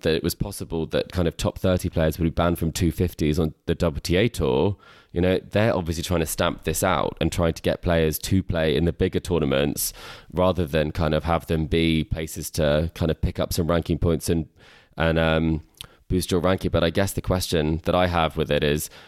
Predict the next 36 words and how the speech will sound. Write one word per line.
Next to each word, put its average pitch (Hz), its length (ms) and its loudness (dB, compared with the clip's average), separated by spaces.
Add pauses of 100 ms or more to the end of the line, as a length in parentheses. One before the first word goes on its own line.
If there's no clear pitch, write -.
(280)
if 92 240 -2
you 92 120 4
are 95 240 2
able 87 200 -2
to - 120 -6
pick - 240 -6
up 71 220 -4
quite 85 180 0
a 76 40 -2
few 104 200 2
points 73 340 -4
from, 80 120 -4
like, 78 220 0
a 87 40 2
one 80 220 0
two 78 180 -2
five, 92 320 0
for - 140 -6
example, 76 400 0
in 76 80 0
the 76 60 -4
W 78 200 -2
T 85 160 -2
A, 85 360 0 (340)
then, 92 240 0 (100)
as 85 160 0
I 85 100 2
say, 90 340 2
and 85 140 0
as 85 160 2
you 85 60 2
joked 85 220 0
about 76 200 2
last 87 220 2
week, 95 260 0
the, 82 140 -2